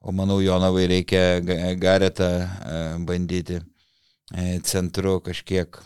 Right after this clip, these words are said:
jeigu sunkiai seksis prieš pick and rollą, pick and rollą apsigint. Žodžiu, man šita serija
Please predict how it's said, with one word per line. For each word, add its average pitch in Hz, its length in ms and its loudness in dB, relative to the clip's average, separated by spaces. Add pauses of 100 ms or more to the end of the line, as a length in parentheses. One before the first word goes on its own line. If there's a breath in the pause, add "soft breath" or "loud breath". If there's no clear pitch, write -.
jeigu 87 260 -8
sunkiai 90 400 -2
seksis - 500 -4
prieš - 360 -10 (760)
pick 92 140 -6
and 92 100 2
rollą, 95 380 6 (420 soft breath)
pick - 200 -14
and 90 140 -2
rollą 92 260 2
apsigint. 90 580 -2 (460 loud breath)
Žodžiu, 113 340 2
man 117 200 6
šita - 260 2
serija 110 520 6